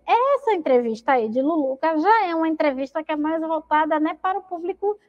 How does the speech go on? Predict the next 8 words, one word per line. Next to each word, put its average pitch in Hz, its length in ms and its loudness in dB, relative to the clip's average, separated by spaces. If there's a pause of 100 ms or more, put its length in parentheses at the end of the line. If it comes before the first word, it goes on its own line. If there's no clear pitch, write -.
(280)
infantil, 320 1080 0
é, 277 320 2 (300)
para 294 200 6
conhecer 339 880 2
o 320 80 -6
canal 370 500 0
dela, 233 360 2
né? 285 160 0